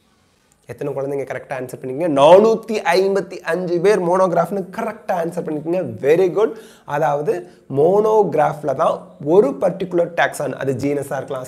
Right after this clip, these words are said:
ஸ்பீசிஸா இருக்கலாம், ஃபேமிலியா இருக்கலாம், ஒரு பர்டிகுலர் டாக்ஸானை பத்தின இன்ஃபர்மேஷன் மோனோகிராஃப்ல இருக்கும். ஆ, மேனுவல்ஸ்ங்கிறது இண்டெக்ஸ், ஒரு ஏரியால இருக்கக்கூடிய ஆர்கானிசத்தோட இண்டெக்ஸ். ஃப்ளோராங்கிறது பிளான்ட்ஸ் மட்டும், ஒரு ஏரியால இருக்கக்கூடிய பிளான்ட்ஸ். ஹெர்பேரியம்ங்கிறது அந்த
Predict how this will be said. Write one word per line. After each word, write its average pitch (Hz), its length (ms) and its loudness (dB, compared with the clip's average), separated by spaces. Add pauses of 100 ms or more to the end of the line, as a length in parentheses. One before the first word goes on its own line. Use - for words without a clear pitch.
ஸ்பீசிஸா 147 320 -8
இருக்கலாம், 135 380 -8
ஃபேமிலியா 135 220 -6
இருக்கலாம், 143 320 -6
ஒரு 170 140 4
பர்டிகுலர் 170 500 0
டாக்ஸானை 170 420 -2
பத்தின 151 380 -4
இன்ஃபர்மேஷன் 151 560 -4 (240)
மோனோகிராஃப்ல 135 560 0
இருக்கும். 113 300 -6 (400)
ஆ, 208 160 6
மேனுவல்ஸ்ங்கிறது 202 760 4 (140)
இண்டெக்ஸ், 208 540 -8 (220)
ஒரு 165 200 2
ஏரியால 185 340 4
இருக்கக்கூடிய 180 260 -2
ஆர்கானிசத்தோட 170 680 2
இண்டெக்ஸ். 175 640 2 (300)
ஃப்ளோராங்கிறது 196 680 4 (100)
பிளான்ட்ஸ் 202 420 -2
மட்டும், 180 320 -4 (180)
ஒரு 151 180 2
ஏரியால 175 320 4
இருக்கக்கூடிய 165 420 0 (100)
பிளான்ட்ஸ். 139 600 -4 (460)
ஹெர்பேரியம்ங்கிறது 208 680 6
அந்த 202 180 0